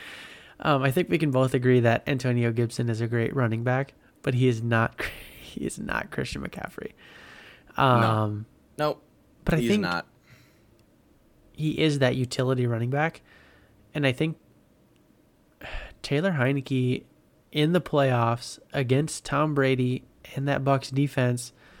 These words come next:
Speaker 1: threw for two hundred yards, rushed for seventy-six. Um, I think that Taylor Heinicke has a great night.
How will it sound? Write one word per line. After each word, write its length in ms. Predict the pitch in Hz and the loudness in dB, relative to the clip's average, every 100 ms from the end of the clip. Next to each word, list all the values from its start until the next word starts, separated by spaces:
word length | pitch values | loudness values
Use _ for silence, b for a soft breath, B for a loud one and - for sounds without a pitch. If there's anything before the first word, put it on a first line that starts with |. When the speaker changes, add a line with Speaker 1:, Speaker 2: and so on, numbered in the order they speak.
| b b b b - | b b b b -8
Speaker 1:
threw 320 | - 147 180 | 4 8 8
for 140 | 175 170 | 8 0
two 220 | - 151 | 2 2
hundred 360 | 147 139 131 117 | 2 2 2 2
yards, 440 | 117 117 120 113 | 2 2 0 -2
rushed 460 | 117 123 147 - - | 0 2 2 -2 -6
for 180 | - | -4
seventy-six. 1040 | 127 131 123 120 117 - 135 123 120 - - b b b b b b _ _ - | -2 0 0 0 -2 0 0 0 -2 -8 -14 b b b b b b _ _ -2
Um, 720 | 135 123 117 113 110 110 113 _ _ _ _ _ _ _ _ _ _ _ _ - - _ _ _ _ | 2 4 4 2 0 -4 -10 _ _ _ _ _ _ _ _ _ _ _ _ -20 -20 _ _ _ _
I 160 | - 131 | -4 -2
think 240 | 131 180 | -2 -4
that 140 | - 139 | -4 -4
Taylor 280 | 147 139 123 | 0 0 0
Heinicke 420 | 120 123 123 123 | 0 -2 -2 -2
has 160 | 117 117 | -2 -4
a 60 | |
great 280 | 120 117 123 | -4 -4 -2
night. 300 | 139 120 127 | -2 -2 -4